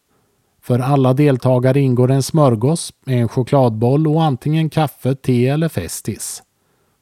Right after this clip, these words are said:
Onsdagen den nionde april klockan arton till tjugo.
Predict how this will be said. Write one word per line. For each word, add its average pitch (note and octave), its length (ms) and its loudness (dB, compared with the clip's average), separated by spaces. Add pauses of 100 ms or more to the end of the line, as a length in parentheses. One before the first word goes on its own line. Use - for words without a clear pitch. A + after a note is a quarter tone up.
(160)
Onsdagen D#3 600 2
den C#3 180 2
nionde A#2 500 0
april A#2 420 -6
klockan D3 400 -2
arton D#3+ 520 0
till E3 180 0
tjugo. G#2+ 560 -4